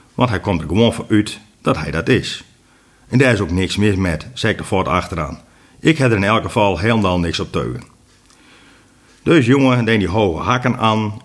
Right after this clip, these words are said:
of doen je hakken onder, hoe dan ook. Hij deed dat om zien te laten dat het hem helemaal niks schelen kan. Dat is de spirit. En dan stond er in september een stikkie met als titel, "Een jurk staat een man ook heel leuk",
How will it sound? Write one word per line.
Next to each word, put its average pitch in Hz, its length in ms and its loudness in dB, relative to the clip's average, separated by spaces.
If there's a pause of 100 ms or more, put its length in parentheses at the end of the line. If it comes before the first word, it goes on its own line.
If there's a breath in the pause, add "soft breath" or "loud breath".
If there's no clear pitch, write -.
of 98 300 -6 (120)
doen 113 180 2
je 95 80 2
hakken 90 360 -2 (140)
onder, 85 580 -2
hoe 117 200 -2
dan 127 180 2
ook. 123 360 -2 (340 loud breath)
Hij - 220 -6
deed 127 240 4
dat 117 160 0
om 92 140 -4
zien 147 340 2
te 120 80 0
laten 117 520 2 (320 loud breath)
dat 101 180 -4
het 123 200 2
hem 104 260 0
helemaal 117 480 2
niks 95 180 -2
schelen 110 380 0
kan. - 220 -10 (360)
Dat 98 340 -2 (160)
is 90 240 -2
de 87 100 -4
spirit. 82 600 -6 (1000 soft breath)
En 104 100 -2
dan 131 100 2
stond 127 260 2
er 92 80 -2
in 87 60 0
september 113 560 -2
een 82 60 -6
stikkie 123 500 -2
met 92 160 0
als - 160 -6
titel, 117 480 0
"Een 87 180 -2
jurk 123 360 2
staat 95 280 -2
een 87 80 -4
man 90 260 -2
ook 127 180 0
heel 117 200 2
leuk", 107 320 2